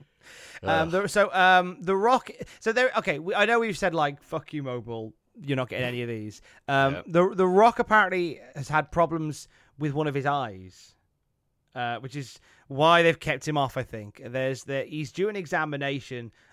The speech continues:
Speaker 1: I believe, like, on the day of the show airs, uh, that will show there's no retina damage, but he's been having some vision issues. Um,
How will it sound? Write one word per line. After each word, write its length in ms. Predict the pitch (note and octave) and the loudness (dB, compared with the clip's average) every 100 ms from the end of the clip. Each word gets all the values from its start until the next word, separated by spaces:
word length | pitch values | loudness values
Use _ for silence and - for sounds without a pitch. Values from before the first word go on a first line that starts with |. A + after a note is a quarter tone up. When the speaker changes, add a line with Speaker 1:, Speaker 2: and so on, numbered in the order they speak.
| - | -10
Speaker 1:
I 60 | B2+ | -8
believe, 680 | C#3+ D3+ D#3 D3+ C#3+ - _ | -4 -4 -4 -4 -6 -10 _
like, 260 | C3+ B2+ | -10 -8
on 120 | B2 C3+ | -8 -10
the 80 | |
day 260 | B2+ C#3 C#3 | -6 -4 -2
of 60 | C3 | -4
the 80 | |
show 240 | A#2+ B2 A#2+ | -8 -8 -8
airs, 500 | A#2+ A#2 G2+ G2+ - _ _ B2+ | -8 -8 -12 -14 -18 _ _ -12
uh, 180 | B2+ | -10
that 120 | B2 D3 | -10 -12
will 100 | C#3+ | -10
show 200 | D#3+ C#3 | -4 -4
there's 160 | C#3 | -4
no 160 | D3 D#3 | -4 -2
retina 460 | C#3 C3+ - C#3 | -2 -2 -4 -10
damage, 400 | B2 A#2 A2+ A2 | -8 -8 -8 -12
but 80 | - | -12
he's 100 | B2+ | -12
been 80 | B2+ | -10
having 320 | A#2+ B2+ B2+ | -8 -6 -6
some 160 | A2+ B2+ | -10 -6
vision 260 | C#3+ B2+ | -6 -6
issues. 520 | A#2+ G#2+ F#2+ D2+ D#2+ _ _ _ _ - | -8 -12 -16 -18 -20 _ _ _ _ -6
Um, 400 | B2+ A#2+ A#2+ | -4 -2 -4